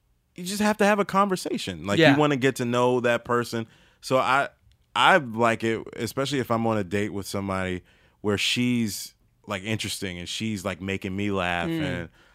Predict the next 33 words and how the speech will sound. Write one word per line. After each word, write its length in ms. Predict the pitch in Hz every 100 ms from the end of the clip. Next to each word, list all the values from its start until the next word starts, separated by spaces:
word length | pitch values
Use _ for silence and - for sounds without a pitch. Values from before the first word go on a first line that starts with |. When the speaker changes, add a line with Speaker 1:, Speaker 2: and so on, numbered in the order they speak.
| _
Speaker 1:
I 120 | 107
don't 160 | 110 107
have 200 | 104 98
to 100 | 101
carry 340 | - 113 104
the 100 | 101
weight 320 | 95 101 101
just 280 | 85 104 95
because 320 | 95 - 98
I'm 180 | 95 92
a 60 | 87
comic 580 | - 101 101 95 85 -
or 260 | 87 85 -
Speaker 2:
But 80 | 196
that's 160 | 233
what 60 | 208
I'm, 160 | 214 202
that's 160 | 226
what 60 | 214
I'm 80 | 226
Speaker 1:
Yeah. 60 |
Speaker 2:
saying. 220 | 214 208 185
Like, 160 | 165
where, 200 | 170 170 170
like, 260 | 170 165
in, 240 | 208 180 190
in 140 | 180
improv, 800 | 180 214 220 165 139 135 160 - _
the 120 | 160 147
rule 420 | 151 175 170 170
is 320 | 165 165 127
yes 320 | 143 165 170
and. 300 | 170 165 120